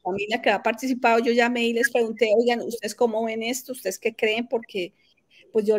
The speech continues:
yo creo que va a estar complicado que la gente participe, por, pero yo estaba pensando en esto,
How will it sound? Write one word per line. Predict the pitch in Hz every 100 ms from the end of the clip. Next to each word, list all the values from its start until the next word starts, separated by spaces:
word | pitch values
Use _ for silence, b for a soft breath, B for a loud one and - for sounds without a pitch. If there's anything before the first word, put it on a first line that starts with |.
| 202
yo | 220
creo | 214 247
que | 254 233
va |
a | 214
estar | 233 240 240
complicado | 247 - 233 - 190 208 233
que | 190
la | 190
gente | 202 196 214
participe, | 196 - 170 - 277 359 196 - _ _ _ _ - -
por, | 226 - - _ _ _ - 440 320
pero | 220
yo | 202 269
estaba | - 330 -
pensando | 294 262 214 233
en | 254 196
esto, | 147 -